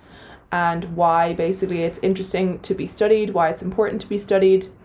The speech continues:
Then oftentimes in scientific papers, which is something that I'm in the process of learning, moving from a more computer science paper to a science paper,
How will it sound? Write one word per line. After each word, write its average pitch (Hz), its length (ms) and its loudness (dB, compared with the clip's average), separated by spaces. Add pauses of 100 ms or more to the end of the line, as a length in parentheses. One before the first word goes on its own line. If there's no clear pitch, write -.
(880)
Then 202 440 2
oftentimes 226 680 2
in 202 100 0
scientific 196 460 0
papers, 214 380 2
which 190 100 -8
is 196 100 -2
something 180 300 -2
that 180 80 0
I'm 175 100 0
in 170 60 -4
the 170 60 -4
process 185 440 -2
of 185 80 -4
learning, 170 520 -4
moving 180 340 -2
from 175 240 -2
a 170 160 -6
more 170 260 -2
computer 190 380 0
science 185 320 -2
paper 170 380 -4
to 170 180 -6
a 165 60 -2
science 170 340 -4
paper, 196 420 0